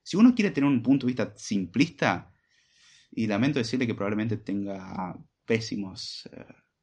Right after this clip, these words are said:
resultados o se decepcione constantemente, no, no sea atolondrado, sea paciente, toma tiempo, toma mucho tiempo. Puede que uno diga, "No tengo tiempo, ¿cómo hago?". Esos son los temas interesantes a tratar.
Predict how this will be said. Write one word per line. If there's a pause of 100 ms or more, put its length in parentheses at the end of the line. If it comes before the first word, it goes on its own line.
(540)
resultados
o
se
decepcione
constantemente, (640)
no,
no
sea
atolondrado,
sea
paciente, (240)
toma
tiempo, (560)
toma
mucho
tiempo. (840)
Puede
que
uno
diga,
"No
tengo
tiempo,
¿cómo
hago?". (140)
Esos
son
los
temas
interesantes
a
tratar.